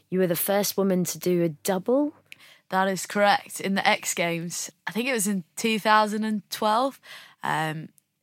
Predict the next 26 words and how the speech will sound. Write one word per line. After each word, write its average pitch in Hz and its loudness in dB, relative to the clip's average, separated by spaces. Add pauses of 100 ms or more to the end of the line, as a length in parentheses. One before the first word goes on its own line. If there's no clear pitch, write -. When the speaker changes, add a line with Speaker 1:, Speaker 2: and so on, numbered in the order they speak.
(200)
Speaker 1:
That - -2
was 220 2
quite 208 2
early 175 4
on 175 2
in 151 2
your 147 0
competing 139 -4
career 139 -4
then. 131 -6 (480)
twenty 151 -2
twelve? 131 -4
Speaker 2:
Yeah, 180 2
one 180 0
hu-, 175 -4 (120)
one 190 0
hundred 185 -2
percent. 175 -2
Um, 165 -4 (260)
I 156 -10
think 185 -8
I'd 185 -4
maybe 180 -4
been 170 -6
to - -10 (100)
two 180 -4